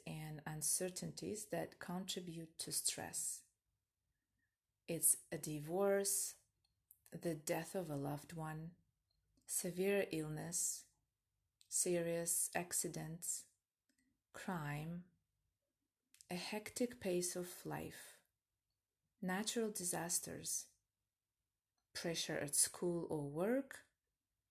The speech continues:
and worries about employment and financial security. So when you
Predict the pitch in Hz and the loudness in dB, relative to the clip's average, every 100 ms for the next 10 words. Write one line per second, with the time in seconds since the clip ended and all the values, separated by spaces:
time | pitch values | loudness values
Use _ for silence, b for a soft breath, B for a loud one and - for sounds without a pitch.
0 | _ - 175 165 165 160 160 175 170 170 | _ -6 -4 -2 -4 -4 2 4 6 4
1 | 170 170 147 151 147 147 - - _ 151 | 4 0 0 -2 -2 -4 -8 -12 _ -6
2 | 147 - 175 170 170 165 - 151 147 - | -6 -4 -2 0 -2 -4 -4 -6 -6 -6
3 | 151 143 139 - 151 151 147 - - - | -4 -4 -2 -4 -4 -6 -4 -4 -4 -8
4 | 160 - - - - - _ _ _ _ | -6 -6 -6 -8 -10 -18 _ _ _ _
5 | _ _ _ _ _ _ _ _ _ _ | _ _ _ _ _ _ _ _ _ _
6 | - - - 196 185 185 180 180 190 226 | -20 -8 -4 -2 0 0 2 2 4 4
7 | 262 285 | 4 2